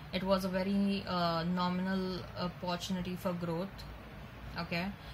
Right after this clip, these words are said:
or it was an opportunity for nominal growth. You thought that there was a great abundance and, uh, happiness, but it was not the situation,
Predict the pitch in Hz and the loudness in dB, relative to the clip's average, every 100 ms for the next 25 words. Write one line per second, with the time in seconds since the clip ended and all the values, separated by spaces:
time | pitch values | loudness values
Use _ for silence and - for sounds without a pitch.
0 | - 190 190 190 196 208 - 185 190 196 | -4 0 2 6 6 4 4 2 6 6
1 | 196 202 202 196 196 180 175 175 175 185 | 6 4 2 2 2 4 2 4 4 2
2 | 190 175 170 190 - - - - - - | 2 2 2 0 -4 -12 -12 -14 -12 -12
3 | - - - - - - - - - - | -12 -14 -14 -14 -14 -12 -12 -12 -12 -12
4 | - - - 208 214 220 202 196 196 196 | -12 -6 -2 2 6 8 8 8 8 8
5 | 190 185 170 180 196 190 185 190 190 190 | 8 4 4 6 6 4 2 2 4 4
6 | 190 185 185 170 170 165 160 160 170 160 | 4 4 4 4 4 2 0 0 0 -2
7 | - - 185 180 185 202 - - - - | -4 2 4 4 4 2 0 -4 -4 -6
8 | - - 196 185 185 180 190 190 185 190 | -10 -6 -2 0 0 2 4 4 4 2
9 | 185 175 175 - 180 185 175 208 | 2 0 -2 -2 2 2 2 -2